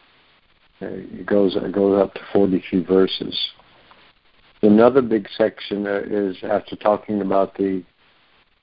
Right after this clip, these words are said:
uh, provisions, uh, made by the Vedas of sense enjoyment,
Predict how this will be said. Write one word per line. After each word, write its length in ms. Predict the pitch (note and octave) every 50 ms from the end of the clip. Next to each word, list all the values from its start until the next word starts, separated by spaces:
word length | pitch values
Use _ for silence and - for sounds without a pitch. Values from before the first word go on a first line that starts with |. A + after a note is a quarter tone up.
| _ _
uh, 60 | - -
provisions, 640 | - - A#2 A2 B2+ C#3+ C#3 B2+ B2+ A#2 G#2 F2 - -
uh, 140 | A#2+ A2 G#2
made 340 | G2+ G#2+ G#2 G#2+ G#2+ G2 F#2+
by 140 | G2+ G2
the 100 | F#2+ F#2
Vedas 380 | F2+ F#2+ G2+ G2+ G2 G2 F#2 F#2
of 100 | F#2+ F#2 - -
sense 200 | A2+ G2+ F#2 - -
enjoyment, 540 | F#2+ F2+ G2 F#2+ F#2 F#2 F#2 F#2+ F#2+ F#2+